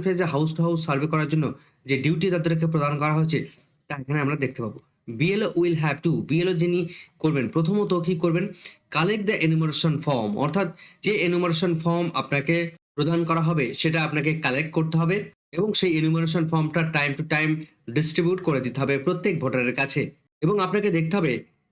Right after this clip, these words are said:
guide the elector in establishing link with previous দু হাজার দুই এর ইলেকটর রোল, অর্থাৎ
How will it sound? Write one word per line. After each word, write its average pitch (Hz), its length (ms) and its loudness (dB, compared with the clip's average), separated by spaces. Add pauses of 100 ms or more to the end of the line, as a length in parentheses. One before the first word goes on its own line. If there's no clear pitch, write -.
guide 147 400 0
the 214 160 2 (380)
elector 180 400 0 (120)
in 156 160 2 (140)
establishing 180 720 0 (460)
link 190 280 0 (120)
with 165 260 2 (300)
previous 165 420 2 (500)
দু 139 120 2
হাজার 131 360 0
দুই 170 200 2
এর 175 120 -2
ইলেকটর 135 400 0
রোল, 120 300 0
অর্থাৎ 156 460 -2